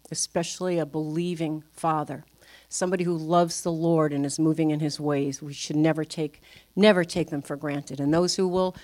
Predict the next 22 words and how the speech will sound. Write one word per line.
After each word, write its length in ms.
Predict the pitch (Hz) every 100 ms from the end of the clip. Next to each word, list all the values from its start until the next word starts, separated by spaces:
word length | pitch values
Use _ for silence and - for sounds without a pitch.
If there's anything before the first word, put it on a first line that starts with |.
| -
be 100 | 202
fathers 500 | 190 196 190 196 190
and 100 | 196
those 200 | 196 196
who 80 | 196
are 80 | 185
spiritual 520 | - 196 196 196 165
fathers, 520 | - 151 143 139 135
it's 140 | 160
all 120 | 185 175
the 80 |
same. 400 | 170 185 165 135 139 - - -
There's 140 | - 160
something 360 | 185 165 175
very 240 | 165 175 170
special 720 | - - 185 175 - 135 139 - - -
about 300 | 156 160 -
the 60 |
man 240 | 156 151 147
of 120 | 139
God, 340 | 160 139 123 -
right? 240 | 156 151